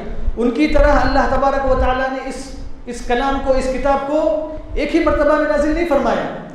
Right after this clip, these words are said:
بلکہ اللہ تبارک و تعالیٰ نے اس کو مختلف مراحل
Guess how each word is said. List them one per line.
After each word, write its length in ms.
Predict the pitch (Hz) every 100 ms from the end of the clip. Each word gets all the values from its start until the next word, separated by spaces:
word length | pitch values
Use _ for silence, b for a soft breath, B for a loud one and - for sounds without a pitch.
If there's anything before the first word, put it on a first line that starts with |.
| - - -
بلکہ 260 | 196 208
اللہ 200 | 214 214 220
تبارک 400 | 220 220 220 214
و 20 | 214
تعالیٰ 340 | 214 220 220 214
نے 240 | 269 294
اس 160 | 233 - -
کو 200 | 240 233
مختلف 480 | 254 - 247 277 -
مراحل 400 | 220 240 247 240